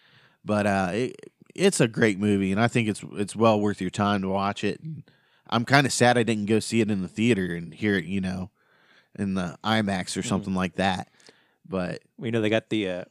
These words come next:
Speaker 2: the preview out now for the Elton John movie, Rocket Man.
Speaker 1: yeah, I wanna see
Speaker 2: Some
Speaker 1: that.
Speaker 2: people are saying are kind of in a similar vein.
Speaker 1: Yeah. I, I mean, th-, it's not gonna be a hundred percent accurate or whatever. And once again, you got two hours to work with, so you've gotta squeeze and kinda change some things around.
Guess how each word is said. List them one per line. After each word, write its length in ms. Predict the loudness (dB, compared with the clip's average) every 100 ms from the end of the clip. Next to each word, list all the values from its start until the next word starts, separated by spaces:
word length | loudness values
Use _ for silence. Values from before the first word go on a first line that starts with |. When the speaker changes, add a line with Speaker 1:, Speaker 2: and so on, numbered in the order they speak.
| -12
Speaker 2:
the 100 | -12
preview 360 | -2 0 2 0
out 100 | -2
now 200 | -4 -6
for 260 | -6 -10
the 180 | -8 -8
Elton 260 | -6 -6 -6
John 300 | -4 -4 -4
movie, 220 | -6 -8
Rocket 360 | -6 -6 -6 -10
Man. 360 | -12 -12 -14 -8
Speaker 1:
yeah, 280 | 2 6 6
I 40 | 4
wanna 180 | 2
see 180 | 2 2
Speaker 2:
Some 200 | 4 4
Speaker 1:
that. 60 | 2
Speaker 2:
people 200 | -2 -4
are 60 |
saying 240 | -6 -6 -6
are 180 | -8 -10 _
kind 180 | -4 -4
of 60 | -2
in 80 | -6
a 40 |
similar 500 | -6 -6 -6 -4 -4
vein. 500 | -4 -4 -4 -6 -10 _ _ _ _
Speaker 1:
Yeah. 360 | 0 2 0 -6 _ -4
I, 180 | -2 0
I 60 | -2
mean, 220 | -2 -4
th-, 120 | -2 4
it's 180 | 4 6
not 180 | 4
gonna 180 | 6 2
be 280 | 4 4 4
a 60 | 4
hundred 300 | 2 0 -2
percent 460 | -4 0 0 -2 -6 _ _ _ _ _
accurate 460 | -4 -2 0 0 0
or 40 | 2
whatever. 260 | 2 0 -4 -14 -8
And 80 | 2
once 180 | 2 4
again, 300 | 2 2 4
you 140 | 2 4
got 220 | 2 2
two 180 | 2 4
hours 280 | 4 2 0
to 80 |
work 260 | 0 0 0
with, 160 | -4 -4
so 140 | -4
you've 240 | 0 2
gotta 200 | 4 4
squeeze 500 | 2 0 4 6 4 2
and 220 | -4 -4
kinda 260 | 0 0 0
change 300 | -2 -2 -2
some 140 | -4
things 280 | -2 -2 -2
around. 520 | -2 -2 -2 -2 -6